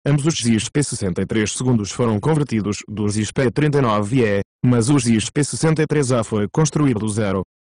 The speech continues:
O X P sessenta e três voou pela primeira vez em sete de dezembro de mil novecentos e quarenta e dois pelo piloto de teste sénior da Bell, Robert M. Stanley. Além do turbocompressor,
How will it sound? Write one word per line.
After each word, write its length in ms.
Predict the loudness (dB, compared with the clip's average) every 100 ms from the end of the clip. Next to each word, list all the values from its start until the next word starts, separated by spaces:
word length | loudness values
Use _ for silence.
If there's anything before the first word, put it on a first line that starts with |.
| _ _
O 80 | 0
X 180 | 2 0
P 140 | 0 -2
sessenta 380 | -2 -4 -2
e 60 | -2
três 240 | 0 0
voou 240 | 2 0 0
pela 180 | 0 0
primeira 340 | 2 2 2
vez 220 | 0 0
em 80 | 0
sete 340 | 0 -2 0
de 140 | 0 0
dezembro 460 | 2 0 2 0
de 100 | 0
mil 140 | 2 4
novecentos 520 | 2 0 -2 -2 -4
e 40 | -2
quarenta 360 | -2 -2 -4
e 40 | -2
dois 220 | -2 -2
pelo 260 | 0 0
piloto 420 | 2 2 2 0 -4
de 80 | -2
teste 340 | -2 -2 -4
sénior 440 | -2 2 2 2
da 120 | 0 0
Bell, 320 | 0 -2 -4 -8 -4
Robert 280 | -2 -2 -2
M. 160 | -2 -2
Stanley. 580 | -4 -2 0 0 0 -2 -6 _ _ _
Além 380 | 0 2 0 0
do 140 | -2
turbocompressor, 880 | 0 0 0 -2 -2 -2 0 0 0